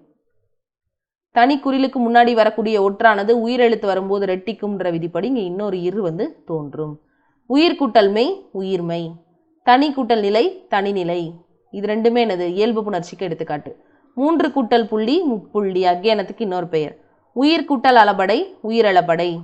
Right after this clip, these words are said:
உடல் மேல் உயிர் வந்து ஒன்றுவது இயல்பேல உயிரளபடையாக மாறியிருக்கும். அடுத்தது ஐகாரம் கூட்டல் குறுக்கம், ஐகார குறுக்கம். மகரம் போயி அதே வல்லினம் வர்றது. அடுத்தது பாருங்க,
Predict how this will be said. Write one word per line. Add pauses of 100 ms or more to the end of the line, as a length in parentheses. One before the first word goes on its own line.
(120)
உடல்
மேல்
உயிர்
வந்து
ஒன்றுவது
இயல்பேல
உயிரளபடையாக
மாறியிருக்கும். (420)
அடுத்தது
ஐகாரம்
கூட்டல்
குறுக்கம்,
ஐகார
குறுக்கம். (260)
மகரம்
போயி
அதே
வல்லினம் (120)
வர்றது. (1400)
அடுத்தது
பாருங்க,